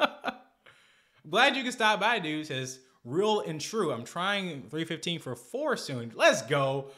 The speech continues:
Let's go. You know what? Maybe because I'm already, like, two hundred. I'm, like, two oh two right now. And I've, I on-, I only have legs, so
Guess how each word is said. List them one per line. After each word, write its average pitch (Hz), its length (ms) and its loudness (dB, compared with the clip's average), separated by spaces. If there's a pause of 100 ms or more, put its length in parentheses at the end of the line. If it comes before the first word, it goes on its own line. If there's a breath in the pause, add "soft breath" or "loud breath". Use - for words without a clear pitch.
(160 loud breath)
Let's 240 320 6
go. 151 320 8
You 175 100 0
know 208 80 0
what? 254 340 -2 (1500)
Maybe 220 180 4
because 220 220 0
I'm 175 140 0
already, 160 220 0
like, 135 220 -4
two 147 200 -8
hundred. 143 480 -6
I'm, 113 100 -8
like, 110 180 -8 (180)
two 131 240 -8
oh 120 180 -6
two 123 180 -10
right 135 220 -4
now. 135 400 -6 (680)
And 131 100 -4
I've, 143 120 0 (160)
I 127 60 -4
on-, 147 200 -2
I 131 160 -2
only 151 280 -2
have 123 320 -6
legs, 113 420 -6
so 98 460 -10